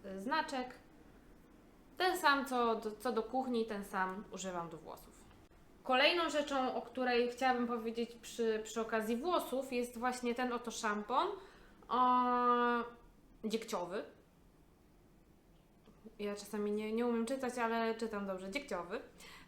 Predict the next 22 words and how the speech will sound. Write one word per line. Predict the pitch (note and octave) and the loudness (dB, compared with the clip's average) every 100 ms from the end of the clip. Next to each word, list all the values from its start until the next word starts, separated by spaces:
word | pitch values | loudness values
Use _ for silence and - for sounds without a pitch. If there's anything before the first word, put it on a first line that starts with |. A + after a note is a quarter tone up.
| - D4 | 2 4
<laughs> | C#4 F4 F4 E4 E4+ E4 C#4+ | 6 6 8 8 6 4 2
który | C4+ C4+ C4+ A3+ - - - | 4 6 6 4 -2 -8 0
eliminuje | D#4 F4 E4 D#4 | 4 4 4 4
łupież | C4+ A3+ F#3 F3+ A#3+ | 4 2 0 -4 -2
i | |
naprawdę | A#3 B3 B3+ A#3 A#3 | 0 4 4 2 -2
w | |
walce | A3 A#3 A3+ G#3 | 0 0 0 -4
z | |
łupieżem, | G3+ A3 A#3+ A3+ A#3 A3+ A3 - - - | -4 0 0 2 0 0 -4 -14 -20 -16
e, | G#3 G3 G3 | -8 -4 0
bardzo | A#3 G#3+ G3+ | 0 -2 -4
mi | F#3+ | -6
ten | F3+ | -8
szampon | F3 E3+ E3 D#3 | -10 -12 -12 -14
pomógł. | C#3 - - - - - - - - - - - - - - | -14 -14 -18 -20 -20 -20 -20 -20 -20 -20 -20 -20 -20 -10 -2
Teraz | C4+ C4 B3+ - - | 2 2 2 -8 -14
przyjdźmy, | - C#4 C#4 C4+ C4 B3+ B3 - | -4 0 0 0 -2 0 -2 0
przejdźmy | C#4 C#4 C#4 C4+ B3 | 2 2 2 0 2
do | A#3 A#3 A#3 A3+ A3+ A3 - - - | 2 4 4 6 4 4 0 -10 -4
mycia | A3 A#3+ G3 E3+ G#3 - - | 0 0 2 0 0 -12 -4
ciała. | F#3+ E3 | -2 -2